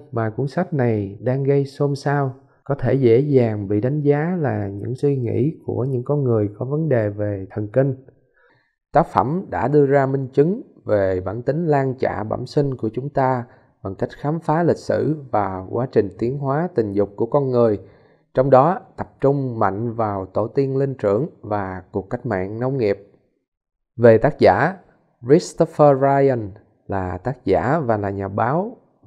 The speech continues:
với bằng tiến sĩ ngành tâm lý học và từng sống ở nhiều nơi như Alaska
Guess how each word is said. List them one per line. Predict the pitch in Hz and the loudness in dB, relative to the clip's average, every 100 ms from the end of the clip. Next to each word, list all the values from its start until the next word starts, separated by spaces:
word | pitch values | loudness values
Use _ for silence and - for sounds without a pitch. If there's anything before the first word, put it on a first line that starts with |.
| - _ | -20 _
với | 110 127 | -4 -2
bằng | 139 107 90 | 0 -4 -4
tiến | 120 151 | -2 -2
sĩ | - 92 110 151 | 0 0 0 -2
ngành | 117 98 92 | -6 -6 -8
tâm | 113 120 | -6 0
lý | 135 | 0
học | 135 98 - - | 0 -2 -4 -14
và | 98 95 | -12 -10
từng | 92 98 98 | -6 -8 -6
sống | 107 131 180 | -4 -2 -2
ở | - 92 107 | -8 -10 -8
nhiều | 131 104 | -4 -4
nơi | 92 113 127 123 107 _ | -2 -2 0 -2 -6 _
như | 113 120 120 117 | -6 0 0 0
Alaska | - 117 139 - 123 127 120 | -4 -6 -6 -2 -2 0 -4